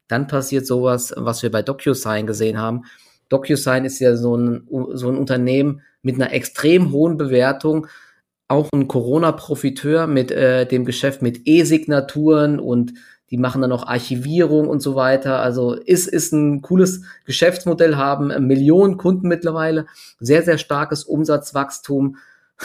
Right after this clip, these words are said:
waren im Hoch bei dreihundertelf Dollar müssten die gewesen sein. Das Unternehmen ist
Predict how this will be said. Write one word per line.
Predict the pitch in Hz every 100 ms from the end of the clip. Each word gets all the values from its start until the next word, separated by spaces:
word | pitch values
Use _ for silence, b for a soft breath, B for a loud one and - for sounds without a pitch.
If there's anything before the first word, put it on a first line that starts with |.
| B B B -
waren | 117 135 156 170
im | 147 131 147
Hoch | 160 190 190 -
bei | 147 143 143 143 - _ _
dreihundertelf | 131 117 127 170 170 170 175 156 151 147 _ _ - 160 190 185 -
Dollar | 160 170
müssten | 123 117 - 123
die | 120
gewesen | 120 120 120 120
sein. | 117 123 143 B B B
Das | - 131
Unternehmen | 131 135 156 170 151
ist | 147 -